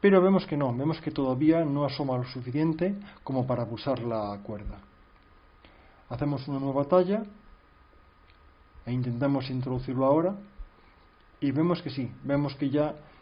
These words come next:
tiene las dimensiones adecuadas como para que quepa perfectamente en la pieza de madera y de tal forma que asoma con una longitud suficiente como para pulsar la cuerda.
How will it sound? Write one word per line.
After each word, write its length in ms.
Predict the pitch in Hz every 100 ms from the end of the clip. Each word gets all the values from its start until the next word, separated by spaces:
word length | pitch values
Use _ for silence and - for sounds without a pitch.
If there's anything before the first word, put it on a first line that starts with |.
| -
tiene 320 | - 156 156
las 160 | 135 127
dimensiones 480 | 131 131 139 143 135
adecuadas 540 | 135 135 175 185 214 - - - -
como 240 | - 127 123
para 200 | 123 117
que 100 | 120
quepa 220 | - 139
perfectamente 680 | 131 127 135 143 151 135 127
en 160 | 101
la 60 | 110
pieza 240 | - 123
de 80 | 139
madera 400 | 143 143 156 180 196 - - - _ _ _ -
y 80 | 156
de 100 | 143
tal 140 | 151
forma 340 | - 156 165 -
que 100 | 135
asoma 520 | 127 170 139 110 98 - - -
con 200 | 127 135
una 160 | 151
longitud 400 | 156 151 151 151
suficiente 680 | 135 131 127 160 165 180 185
como 240 | 143 131
para 200 | 151 160
pulsar 340 | 160 123 - 107
la 100 | 107
cuerda. 320 | - 101